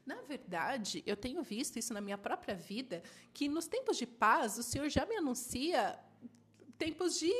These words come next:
<laughs> tempos de guerra que vão chegar. Ou seja, o Senhor fala com a gente o tempo todo, e Deus tá falando assim, "No tempo de paz de vocês, eu já tinha avisado vocês o que aconteceria. O que que vocês estão reclamando agora?"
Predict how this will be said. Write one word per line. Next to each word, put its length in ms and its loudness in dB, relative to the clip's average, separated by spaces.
<laughs> 540 2
tempos 400 4
de 200 -2
guerra 420 2
que 160 -4
vão 180 -4
chegar. 380 -2
Ou 80 6
seja, 400 0
o 20 -2
Senhor 220 -4
fala 180 0
com 100 -4
a 40 0
gente 180 0
o 20 -20
tempo 200 -10
todo, 400 -4
e 120 -10
Deus 160 -4
tá 120 -6
falando 180 -10
assim, 420 -8
"No 80 -10
tempo 260 -2
de 120 -2
paz 280 0
de 60 -6
vocês, 480 -4
eu 80 -4
já 100 -2
tinha 500 -6
avisado 640 -2
vocês 340 -8
o 60 -8
que 80 -12
aconteceria. 720 -6
O 40 -14
que 120 -12
que 80 -14
vocês 140 -8
estão 120 -6
reclamando 540 -6
agora?" 420 -10